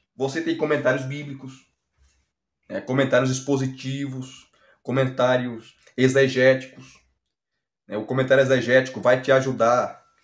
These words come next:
a entender um texto, a exegese do texto. Dicionários bíblicos também vai,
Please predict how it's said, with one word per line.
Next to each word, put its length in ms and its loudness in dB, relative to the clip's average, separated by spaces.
a 100 2
entender 400 0
um 160 -2
texto, 480 -2
a 100 2
exegese 500 2
do 160 -8
texto. 460 -8
Dicionários 540 2
bíblicos 440 -8
também 360 -4
vai, 340 -2